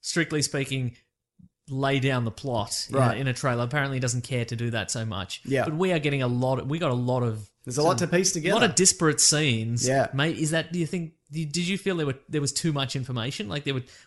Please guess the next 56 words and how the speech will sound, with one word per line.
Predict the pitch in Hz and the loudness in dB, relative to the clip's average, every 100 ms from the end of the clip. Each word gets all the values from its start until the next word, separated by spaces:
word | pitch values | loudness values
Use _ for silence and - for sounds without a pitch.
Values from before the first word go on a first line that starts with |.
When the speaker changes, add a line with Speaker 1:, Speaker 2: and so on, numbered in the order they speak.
| - | -4
Speaker 1:
we | 135 | 0
saw | 156 | 0
too | 131 - 147 | 0 0 0
many | 135 123 | 2 0
action | 120 - 127 | 0 -4 -4
set | - 139 - | -2 -4 -4
pieces? | 156 156 123 135 | -4 -4 -4 -2
Speaker 2:
Potentially, | 156 147 139 110 110 117 | 2 2 2 -2 -2 0
yeah. | 110 104 120 143 | 0 0 -4 -4
Speaker 1:
Mm. | 143 143 | -2 2
Speaker 2:
Like, | 151 | 2
from | 131 175 175 147 131 139 131 - - - | 4 4 6 6 2 -4 -14 -14 -12 -2
kind | 135 | -2
of, | - - | -2 -6
kind | 165 147 | -2 0
of | |
doing | 147 151 135 | 0 2 2
my | 139 | 2
breakdown, | 135 127 113 123 110 107 - 110 | 2 0 0 -2 -4 -6 -8 0
Speaker 1:
Oh, | 165 196 | 4 8
Speaker 2:
Mason, | 160 | 6
Speaker 1:
yeah, | 127 | 6
so | 143 | 4
here | 139 160 | 4 6
we | 135 | 4
Speaker 2:
patent-, | |
Speaker 1:
go. | 127 113 110 | 4 2 2
Speaker 2:
patented | 143 113 120 113 - - | 0 0 -2 -6 -8 -10
in | 113 117 | -4 -2
many | 113 110 | -2 0
ways. | 107 104 - - - | 0 -2 -4 -10 -2
Patented, | 156 131 135 127 | 0 0 -2 -2
copied. | 131 117 117 113 | -2 0 -2 -2
Speaker 1:
Said | - 135 | 0 0
he | |
was | 127 | 4
Speaker 2:
Maybe | 156 | 6
Speaker 1:
gonna | 160 | 6
be | 120 | 2
quiet, | - 131 117 107 | -2 -2 -2 0
but | |
here | 147 131 | 2 4
Speaker 2:
maybe | |
Speaker 1:
we | 139 | 4
Speaker 2:
I | 135 | 4
Speaker 1:
go. | 104 | 2
Speaker 2:
copied | 131 131 | 2 0
it | 127 | 0
initially. | 120 123 - 123 127 | 0 0 0 0 2
<laughs> | 120 | 4
Who | 175 | 6
Speaker 1:
Oh, | |
Speaker 2:
knows? | 156 196 139 131 170 | 8 8 8 8 8
Speaker 1:
yeah. | 247 | 4
Speaker 2:
Who | 185 | 6
knows? | 190 143 | 6 4